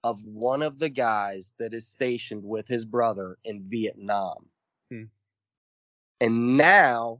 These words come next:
Speaker 1: the next episode presents him with the follow-up conundrum of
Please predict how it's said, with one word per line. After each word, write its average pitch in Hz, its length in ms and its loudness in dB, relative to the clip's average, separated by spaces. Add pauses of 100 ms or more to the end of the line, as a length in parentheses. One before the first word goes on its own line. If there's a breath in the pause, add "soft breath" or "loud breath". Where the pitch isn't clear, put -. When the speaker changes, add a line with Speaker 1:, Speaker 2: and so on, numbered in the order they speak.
(120)
Speaker 1:
the 131 120 -8
next 156 460 -2
episode 139 600 -6
presents 131 540 -6
him 131 160 -10
with 131 160 -12
the - 80 -16
follow-up 175 680 4
conundrum 120 580 -4
of 104 260 -6